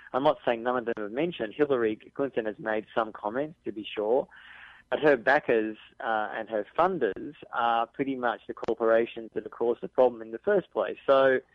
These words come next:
it's hard to have a great deal of faith, as they were for Obama as well. So until there's a real break on, I think, a really pretty corrupt two-party system here, and I don't say that just 'cause I'm not American.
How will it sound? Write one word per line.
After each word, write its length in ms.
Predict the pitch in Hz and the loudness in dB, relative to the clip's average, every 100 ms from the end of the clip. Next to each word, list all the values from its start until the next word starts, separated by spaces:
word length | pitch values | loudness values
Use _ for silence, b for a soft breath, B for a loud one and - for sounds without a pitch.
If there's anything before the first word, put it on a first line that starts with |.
| b b b b | b b b b
it's 100 | - | -16
hard 340 | - 156 160 151 | 2 4 4 2
to 60 | |
have 100 | 127 | 0
a 80 | 123 | 0
great 500 | 113 120 120 135 - | -4 0 0 0 -4
deal 180 | 127 113 | -2 -2
of 100 | 101 | -2
faith, 220 | 117 107 - | 0 0 2
as 180 | 151 131 | -2 2
they 100 | 123 | 0
were 240 | 117 113 | 2 0
for 160 | - 101 | -2 -6
Obama 400 | 110 110 110 107 | -2 -2 -2 -6
as 100 | 101 | -4
well. 360 | 123 135 101 - | 0 2 0 -2
So 100 | 123 | -2
until 520 | 123 120 - 170 214 208 | -2 -8 -4 -2 -2 -4
there's 140 | 120 | -10
a 80 | 120 | -8
real 300 | 113 117 113 104 | -4 -4 -4 -8
break 360 | - 123 127 - - _ b b b b b - | -2 2 2 -2 -20 _ b b b b b -6
on, 180 | 135 123 | -2 0
I 140 | 120 | -2
think, 300 | - 123 117 | -4 -12 -6
a 400 | 107 110 110 107 | -4 -2 -4 -6
really 580 | 113 139 180 131 110 110 _ _ _ _ _ _ _ _ _ _ | -2 2 4 4 4 -2 _ _ _ _ _ _ _ _ _ _
pretty 200 | 139 131 | -2 -2
corrupt 500 | - 113 117 110 - | -2 4 4 4 -2
two-party 480 | 117 - 107 104 98 | -4 2 2 2 -4
system 320 | 147 - 117 107 | -10 -8 -8 -4
here, 200 | 101 101 | -4 0
and 80 | 117 | 2
I 60 | |
don't 200 | 135 131 - | 4 2 0
say 80 | 107 | 0
that 220 | 107 - | 0 -2
just 140 | 110 _ _ | -4 _ _
'cause 140 | - 104 | -14 -6
I'm 160 | 101 104 | -4 0
not 200 | 101 - | -2 -2
American. 540 | 113 147 135 - 98 | 0 2 2 0 -10